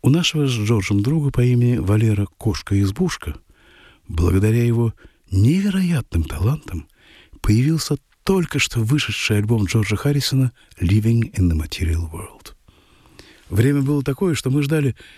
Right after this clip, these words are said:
ведь ну не зря же «Битлз» разошлись, это же для какого-то нового откровения. И за каждый их сольный альбом мы хватались как за соломинку, ожидая откровения, а оно все не происходило. А поскольку к Харрисону отношение было особое,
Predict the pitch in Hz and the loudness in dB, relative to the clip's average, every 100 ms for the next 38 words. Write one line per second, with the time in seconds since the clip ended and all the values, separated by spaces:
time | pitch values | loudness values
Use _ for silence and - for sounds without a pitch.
0 | _ 143 147 143 170 175 156 170 180 139 | _ -4 -2 0 2 2 2 0 0 0
1 | 135 147 127 - 123 139 127 - 78 - | 0 -2 -2 -2 -2 -2 -2 -6 -8 -10
2 | - - - - 135 131 123 139 143 143 | -20 -20 -20 -4 -2 0 0 0 0 0
3 | 156 143 147 156 151 143 143 - 151 156 | 0 2 2 2 2 0 -2 -2 0 2
4 | 147 85 69 - _ _ _ _ _ _ | 0 -2 -8 -20 _ _ _ _ _ _
5 | _ - 104 101 107 98 92 - 110 87 | _ 0 0 2 0 0 -2 0 0 0
6 | 92 120 165 151 - - - - - - | 0 0 0 -2 -8 -20 -20 -20 -10 -2
7 | 104 131 151 143 - 131 120 123 151 156 | 0 0 0 -2 -2 0 0 2 2 2
8 | 104 90 95 95 123 131 120 - 127 151 | 0 0 0 0 2 0 -2 -2 0 2
9 | 151 147 131 - _ _ _ _ _ _ | 2 0 -2 -6 _ _ _ _ _ _
10 | - 78 87 147 - 73 73 - 76 87 | -6 0 0 0 -2 -4 -2 -4 -2 0
11 | 85 139 143 - _ _ _ _ _ _ | 2 2 0 -4 _ _ _ _ _ _
12 | _ _ - 87 - 87 78 - - 85 | _ _ -6 -4 0 0 -2 -4 0 0
13 | 78 82 78 80 - 82 78 80 76 73 | 0 -2 -4 -2 0 0 2 2 2 0
14 | - 120 101 78 | 0 0 0 -4